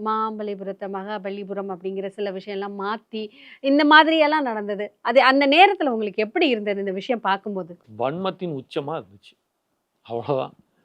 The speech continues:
Speaker 2: வேற எதுவும் இல்ல. நீங்க யாரை சொல்றீங்க, என்ன சொல்றீங்கன்னு தெரியும். அவர்களெல்லாம் பேசுற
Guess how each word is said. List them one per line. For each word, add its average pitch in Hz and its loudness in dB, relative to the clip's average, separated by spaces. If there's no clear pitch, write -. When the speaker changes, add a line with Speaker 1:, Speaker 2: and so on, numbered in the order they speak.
Speaker 2:
வேற 120 -10
எதுவும் 131 -12
இல்ல. 143 -2
நீங்க 117 -12
யாரை 131 4
சொல்றீங்க, 147 -2
என்ன 151 -2
சொல்றீங்கன்னு 127 -6
தெரியும். 117 -10
அவர்களெல்லாம் 123 0
பேசுற 220 6